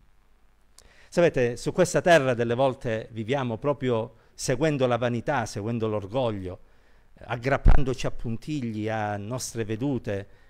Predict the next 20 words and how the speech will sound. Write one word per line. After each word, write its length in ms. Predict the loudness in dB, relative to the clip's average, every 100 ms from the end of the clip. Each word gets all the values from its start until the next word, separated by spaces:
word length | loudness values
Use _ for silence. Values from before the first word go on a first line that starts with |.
| -12
a 60 |
nostre 360 | -8 -6 -6 -4
prese 260 | -2 -4
di 100 | -6
posizione, 800 | -6 -6 -8 -6 -4 -4 -6 -10 -16 -20 _ _ _ _
e 80 | -8
non 160 | -6 -6
ci 120 | -4
rendiamo 320 | -4 -2 -2
conto 300 | -2 -2 -2
che 80 | -6
invece 600 | -4 -4 -4 -4 -6 -10 -20 -14
la 140 | -8
vita 220 | -6 -6 -8
scorre 440 | -6 -4 -4 -6
velocemente, 800 | -6 -8 -8 -10 -10 -10 -14 -20 _ _ -14
passa 320 | -10 -8 -8
presto, 500 | -8 -8 -8 -10 -16 -18 -20 _ _ -10
molto 380 | -6 -6 -6
presto. 480 | -10 -10 -12 -14 -18